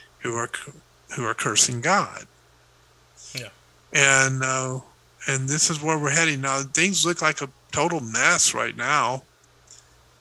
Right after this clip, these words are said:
Speaker 1: but they won't look like that for much longer.
Speaker 2: Yeah.
Speaker 1: We're seeing a lot of being, things being revealed right now.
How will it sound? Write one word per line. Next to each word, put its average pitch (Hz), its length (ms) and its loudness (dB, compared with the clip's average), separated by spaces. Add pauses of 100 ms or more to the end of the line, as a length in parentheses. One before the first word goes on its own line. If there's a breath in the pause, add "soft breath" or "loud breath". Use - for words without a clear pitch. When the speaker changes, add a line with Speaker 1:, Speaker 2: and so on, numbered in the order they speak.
(220)
Speaker 1:
but 135 200 -4
they 131 140 2
won't 139 300 -2
look 151 220 -4
like 131 220 0
that 123 240 0
for 123 120 -8
much 117 380 0
longer. 101 440 -10 (760 loud breath)
Speaker 2:
Yeah. 127 100 -10 (300 loud breath)
Speaker 1:
We're 175 160 4
seeing 180 300 6
a 147 100 0
lot 143 520 4 (120)
of 135 160 -2
being, 143 280 -2
things 143 300 -2
being 135 320 -2
revealed 117 840 -4 (180)
right 123 280 -2
now. 113 480 -2